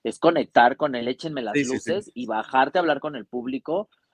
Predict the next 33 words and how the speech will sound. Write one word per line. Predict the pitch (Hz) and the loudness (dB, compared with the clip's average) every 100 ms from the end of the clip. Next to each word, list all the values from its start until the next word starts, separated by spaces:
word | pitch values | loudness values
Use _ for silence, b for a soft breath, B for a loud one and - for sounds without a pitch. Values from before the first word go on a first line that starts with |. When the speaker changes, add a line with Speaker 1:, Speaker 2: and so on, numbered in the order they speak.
| _ | _
Speaker 1:
Aquí | - - - 233 | 0 0 0 2
la | 262 | 4
cuarta | 226 226 233 | 4 2 2
pared | 180 170 | 2 2
está | 196 165 151 | 0 0 2
ahí, | 143 147 - | 2 -2 -6
o | 123 120 | -4 -2
no, | 139 208 247 | 2 0 0
si | - | -12
tú | 131 139 | -10 -10
quieres, | - 120 90 - | -6 -6 -6 -12
¿eh? | 131 170 | -8 -6
En | 135 | -2
Speaker 2:
Claro, | 131 127 | 2 2
Speaker 1:
el | 110 | 2
espacio | 104 113 107 | 0 0 0
Speaker 2:
claro. | 98 | -2
Speaker 1:
que | 123 | -8
necesites. | 107 107 107 98 123 - 90 - _ _ _ | -10 -18 -16 -10 -10 -12 -18 -20 _ _ _
Porque | 113 117 123 | -4 2 2
en | 120 | 2
el | 123 | 0
mismo | 156 180 180 | -2 2 2
Teatro | - 160 160 | 6 4 4
Bar | 151 143 | 2 2
El | 127 | 0
Vicio | 139 160 202 196 | -6 -4 -6 -4
puedes | 143 147 | -2 -4
poner | - 123 131 | -4 -10 -8
una | 123 | -10
cuarta | - 123 117 | -6 -6 -6
pared | 110 110 160 247 _ _ _ | -6 -4 -4 -6 _ _ _
Speaker 2:
Claro. | 143 143 113 | 2 4 2